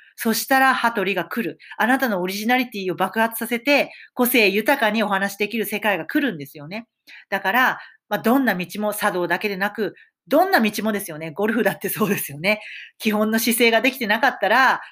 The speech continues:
ね、あの、フィールドでスコアを作ることはできないんですよ。自分らしいゴルフなんてないわけですよね。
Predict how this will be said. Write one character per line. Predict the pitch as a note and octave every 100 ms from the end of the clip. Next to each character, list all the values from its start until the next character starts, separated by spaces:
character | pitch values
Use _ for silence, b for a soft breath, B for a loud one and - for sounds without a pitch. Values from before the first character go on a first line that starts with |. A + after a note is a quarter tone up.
| _
ね、 | C4 A#3 - b b _ _ _ _ E3 _
あ | F3+
の、 | E3 D3+ D3
フ |
ィ | G#3+
ー | G#3
ル | A3
ド | A3
で | G#3+
ス | -
コ | C#4+
ア |
を | B3
作 | C4+ -
る | A#3
こ | F#3
と |
は | D#3+
で | G3
き | -
な | F4
い | C4
ん |
で | F3+
す |
よ。 | D#3+
自 | C#3+ G#3
分 | A#3
ら | A#3+
し | C#4 D4
い | D4
ゴ | A#3+
ル | D#4+
フ | F4
な | A3
ん |
て | G3+
な | E3 D4
い |
わ | E4+
け | -
で | E3
す | -
よ | D3+
ね。 | D3+